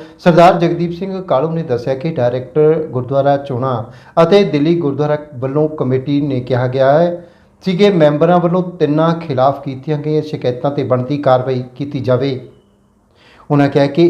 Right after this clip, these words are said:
ਇਸ ਉਪਰੰਤ ਸਾਰੇ ਪੰਜਾਹ ਮੈਂਬਰਾਂ ਨੂੰ ਲਿਖਤੀ ਪੱਤਰ ਭੇਜ ਕੇ ਡਾਇਰੈਕਟਰ ਗੁਰਦੁਆਰਾ ਚੋਣਾਂ ਅਤੇ ਦਿੱਲੀ ਸਰਕਾਰ ਤੋਂ ਹੋਈ ਹਦਾਇਤ ਤੇ ਮੈਂਬਰਾਂ ਵੱਲੋਂ ਕੀਤੀਆਂ ਸ਼ਿਕਾਇਤਾਂ ਦੀਆਂ ਕਾਪੀਆਂ ਭੇਜ ਕੇ ਕੀਤੇ ਜਾਣ ਵਾਲੀ ਕਾਰਵਾਈ ਬਾਰੇ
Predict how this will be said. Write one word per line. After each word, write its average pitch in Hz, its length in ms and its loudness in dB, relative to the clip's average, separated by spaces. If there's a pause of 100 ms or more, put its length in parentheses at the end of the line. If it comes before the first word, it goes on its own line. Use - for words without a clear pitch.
(120)
ਇਸ 143 240 0
ਉਪਰੰਤ 135 480 -2
ਸਾਰੇ 143 340 0
ਪੰਜਾਹ 135 400 2
ਮੈਂਬਰਾਂ 127 340 -4
ਨੂੰ 151 140 -6
ਲਿਖਤੀ 135 320 -6
ਪੱਤਰ 127 320 -4
ਭੇਜ 131 240 -4
ਕੇ 160 200 2 (380)
ਡਾਇਰੈਕਟਰ 180 380 4
ਗੁਰਦੁਆਰਾ 170 440 2
ਚੋਣਾਂ 147 400 -4 (120)
ਅਤੇ 147 180 -4
ਦਿੱਲੀ 143 360 -4
ਸਰਕਾਰ 131 420 0 (140)
ਤੋਂ 151 180 -4
ਹੋਈ 127 280 -4 (100)
ਹਦਾਇਤ 131 420 -2
ਤੇ 147 160 -2 (540)
ਮੈਂਬਰਾਂ 170 400 6
ਵੱਲੋਂ 185 220 0
ਕੀਤੀਆਂ 165 440 -4
ਸ਼ਿਕਾਇਤਾਂ 143 480 -4
ਦੀਆਂ 151 200 -4
ਕਾਪੀਆਂ 139 440 0
ਭੇਜ 139 280 -6
ਕੇ 143 160 -6
ਕੀਤੇ 143 380 -6
ਜਾਣ 127 260 0
ਵਾਲੀ 139 220 0
ਕਾਰਵਾਈ 131 400 0
ਬਾਰੇ 143 400 0